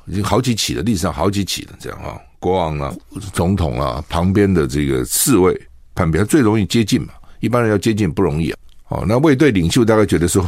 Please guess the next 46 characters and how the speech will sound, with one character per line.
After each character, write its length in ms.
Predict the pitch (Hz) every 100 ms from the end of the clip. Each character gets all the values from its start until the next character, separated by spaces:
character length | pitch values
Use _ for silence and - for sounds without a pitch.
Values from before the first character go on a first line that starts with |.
| 80
<laughs> 80 | -
“你 320 | - 107 92 78
还 140 | 76
不 140 | 87 113
如 160 | 98
我， 160 | 98 53
我 240 | 73 95
来 140 | 92 120
做 160 | 147
总 180 | 104 101
统 140 | 92 73
算 180 | 90
了。” 80 | 71 - - - - -
啊， 160 | 78 71
就 100 | -
把 120 | 90
他 120 | - 107
给 120 | 92
软 240 | 90 71 71
禁 240 | - 98 -
了。 80 | - - - -
那 120 | 151
其 200 | - 131
他 200 | 165 165
这 100 | 156
些 100 | 160
国 160 | 123
家， 140 | 113 123
西 320 | 117 - 143
非 220 | 131 135
这 160 | 123 120
些 100 | 120
国 160 | 98
家 100 | 92
想 160 | 104 87
说 140 | 80 104
，“这 140 | 165
还 140 | 113
得 160 | 101 101
了 160 | 113 64
吗？ 180 | 58 - - - - -
兔 160 | - 151
死 180 | - 90
狐 240 | - 101
悲 240 | 107 120
啊！ 140 | 92